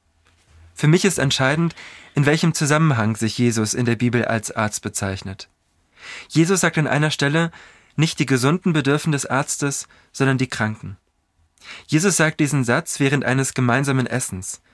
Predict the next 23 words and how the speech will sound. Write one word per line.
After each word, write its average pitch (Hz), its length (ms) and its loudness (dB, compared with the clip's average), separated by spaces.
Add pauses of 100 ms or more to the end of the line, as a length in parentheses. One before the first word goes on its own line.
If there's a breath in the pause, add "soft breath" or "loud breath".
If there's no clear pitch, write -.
(500 soft breath)
Er 131 100 0
sitzt 180 240 0
mit 143 140 -2
Menschen 165 360 0
zusammen, 131 460 0 (420 loud breath)
die 127 120 -2
oft - 280 -2
übersehen 131 640 0 (380)
und 143 100 0
überhört 131 480 0
werden. 92 320 -8 (880)
Jesus 160 300 2
sagt, 135 360 0 (560 soft breath)
„Übersehen 147 680 0 (520)
und 139 160 -2
überhört 135 480 2
werden, 98 360 -6 (440)
das 135 280 0
macht 101 260 -4
krank.“ 85 340 -10 (420)
Es - 160 -2
macht 123 240 -2
krank, 156 380 -2